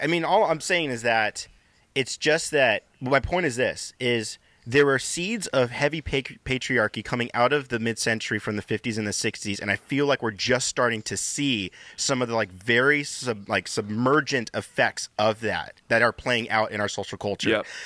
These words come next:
Speaker 1: So my
Speaker 2: Yep.
Speaker 1: fear is that based on how influential this kind of doctrine can be for certain type of men in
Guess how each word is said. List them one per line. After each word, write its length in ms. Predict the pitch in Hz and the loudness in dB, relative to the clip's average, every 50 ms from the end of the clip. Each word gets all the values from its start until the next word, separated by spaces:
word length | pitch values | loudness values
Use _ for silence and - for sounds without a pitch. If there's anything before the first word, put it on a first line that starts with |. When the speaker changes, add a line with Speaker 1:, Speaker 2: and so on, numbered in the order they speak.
| - - - | -14 -10 -6
Speaker 1:
So 140 | - - 139 | -2 0 2
my 80 | 139 | 2
Speaker 2:
Yep. 80 | 131 - | 2 0
Speaker 1:
fear 680 | - - - - 185 202 208 190 147 110 98 90 95 95 - - - - - | -2 -8 -6 -2 0 4 4 4 4 4 2 -2 -8 -14 -16 -18 -20 -18 -8
is 220 | - - 131 117 110 | -4 -4 -4 -2 0
that 600 | 123 120 110 110 110 110 107 - - 104 98 - | 2 4 4 4 4 2 -2 -6 -14 -16 -6 -2
based 300 | 135 143 165 190 - - | 0 0 0 0 0 0
on 140 | 165 143 127 | 0 0 0
how 220 | - 139 127 123 | 0 -2 -2 -2
influential 640 | - 139 127 - - 139 127 123 127 139 139 - 123 107 | -2 -4 -6 -4 -2 -2 0 2 2 0 0 -2 -4 -4
this 320 | 92 92 104 135 175 - | -4 0 2 2 2 2
kind 220 | - - 151 135 | 0 0 0 0
of 80 | 117 101 | 0 2
doctrine 380 | - 120 120 120 - - 113 113 | 2 2 2 0 0 -4 -6 -6
can 160 | - 120 104 | -4 -6 -6
be 220 | 92 107 110 117 110 | -4 -2 -2 -2 -2
for 140 | - 120 | -2 -4
certain 300 | 107 - - 139 107 127 | -4 -2 -2 -2 -4 -4
type 240 | 120 - 135 120 - | -4 -2 -2 -2 -2
of 160 | 113 104 95 | -4 -10 -6
men 240 | 101 104 104 110 123 | -4 -2 -2 0 -2
in 100 | 127 98 | -4 -4